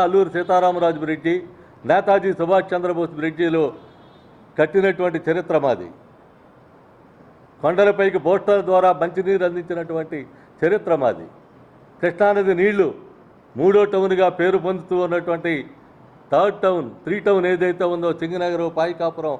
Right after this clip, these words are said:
ఈ ప్రాంతాలకి అందించినటువంటి చరిత్ర మాది.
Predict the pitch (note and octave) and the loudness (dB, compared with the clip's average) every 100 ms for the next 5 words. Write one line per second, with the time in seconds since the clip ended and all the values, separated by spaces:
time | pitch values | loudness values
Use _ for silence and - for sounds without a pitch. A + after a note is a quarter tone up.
0 | - - - C3+ E3 D#3 F#3 F#3 F#3 F3+ | -10 -20 -6 -2 0 2 0 2 2 0
1 | F3+ E3+ C3 - - - - G#2 D#3+ G#3 | 0 -2 -2 -12 -20 -20 -10 -4 -2 -2
2 | - G#3 G3+ F#3 F3+ E3+ D#3+ F3 F3 D3 | 0 2 2 0 -2 -2 -2 -2 0 0
3 | B2 F2+ | 0 -4